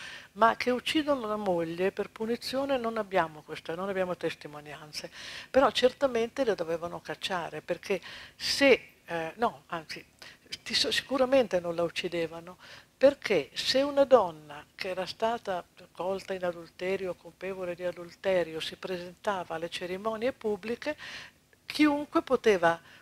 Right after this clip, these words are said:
punirla come voleva, questa è una legge che lo dice, tranne che con la morte, quindi vuol dire che non veniva uccisa dal marito, perché se no non sarebbe andata alle cerimonie pubbliche,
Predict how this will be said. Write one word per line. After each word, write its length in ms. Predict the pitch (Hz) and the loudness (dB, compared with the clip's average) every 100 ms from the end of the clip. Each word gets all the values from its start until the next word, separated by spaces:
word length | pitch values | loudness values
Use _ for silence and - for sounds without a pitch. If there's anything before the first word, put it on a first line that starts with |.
| _ | _
punirla 580 | - 240 262 190 180 175 | -2 0 4 4 4 -2
come 260 | - 185 | -4 -8
voleva, 500 | 185 196 160 160 180 | -2 -2 -2 -4 -4
questa 260 | 190 170 - | -6 -10 -14
è 40 | |
una 120 | 175 175 | -12 -8
legge 380 | 165 160 - | -8 -10 -12
che 120 | 165 160 | -10 -10
lo 120 | 160 | -12
dice, 360 | - - - | -14 -14 -14
tranne 320 | 196 233 269 294 | -10 -8 -4 -4
che 120 | 220 | -6
con 140 | - | -4
la 100 | 180 | -6
morte, 400 | 156 147 147 - | -6 -10 -12 -14
quindi 220 | - 233 220 | -4 2 4
vuol 160 | 165 | 4
dire 220 | 151 180 | 4 0
che 100 | - | 0
non 180 | 160 156 | -4 -4
veniva 300 | 151 165 165 | -6 -6 -6
uccisa 320 | 156 - 202 | -4 -2 0
dal 180 | 170 156 | -2 -2
marito, 380 | 156 170 202 151 | -6 -4 -4 -6
perché 240 | 151 151 | -12 -10
se 120 | - 160 | -10 -8
no 120 | 165 | -6
non 140 | 190 | -6
sarebbe 340 | - 165 160 160 | -4 -4 -4 -4
andata 340 | 156 160 175 | -2 -4 -2
alle 140 | 160 | -6
cerimonie 500 | 160 175 165 170 180 | -6 -8 -6 -6 -6
pubbliche, 480 | 180 180 165 180 190 | -6 -4 -4 -2 -4